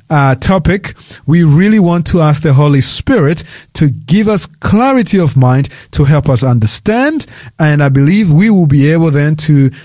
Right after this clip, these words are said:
uh, truly appreciate what the Bible has to say on this very, very important topic. So let us pray together wherever you might be. If you're driving, just, you know, let us pray together, but do not <laughs> close your eyes. Let us pray.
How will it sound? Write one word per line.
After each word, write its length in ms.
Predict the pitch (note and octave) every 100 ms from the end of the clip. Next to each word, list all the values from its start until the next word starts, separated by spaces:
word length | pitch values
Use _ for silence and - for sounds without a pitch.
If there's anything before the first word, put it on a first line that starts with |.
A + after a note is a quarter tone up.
| -
uh, 140 | D3 C3+
truly 320 | - F#3 E3+
appreciate 520 | C#3 - F#3+ D3+ C#3+
what 160 | D3+ C#3
the 100 | C3
Bible 480 | G#2+ D3 F#3+ G#3
has 280 | F3 F#3 F#3
to 80 | F3+
say 400 | D#3 G#3+ C3+ C3 - - -
on 280 | D3 B2+ A#2
this 420 | D#3 E3 D#3 -
very, 720 | A#2 G2+ - G2+ D3+ D3+ C#3
very 220 | C3+ C3
important 340 | A#2+ C3 A#2+
topic. 300 | C3+ C#3 A2 - - -
So 160 | - D#3
let 300 | C3+ D#3+ G3+
us 140 | F#3+
pray 180 | - G3
together 320 | F#3 F#3+ A3
wherever 320 | D#3+ D#3 F#3
you 120 | G3
might 200 | G3 F#3
be. 200 | F#3+ F#3+
If 120 | E3+ -
you're 100 | D#3+
driving, 340 | C#3+ F#3+ G3+
just, 260 | D#3 D3 - - - _ _ _
you 100 | D3+
know, 140 | C3+
let 160 | C#3+ D3+
us 140 | D3
pray 160 | - E3
together, 400 | D3+ F3+ B3 C3 -
but 120 | B2
do 140 | C#3
not 180 | D#3 -
<laughs> 0 |
close 280 | - C#3+ B2
your 140 | C#3+ C3
eyes. 220 | B2 A2
Let 160 | C#3 C#3+
us 140 | B2+
pray. 280 | - G#2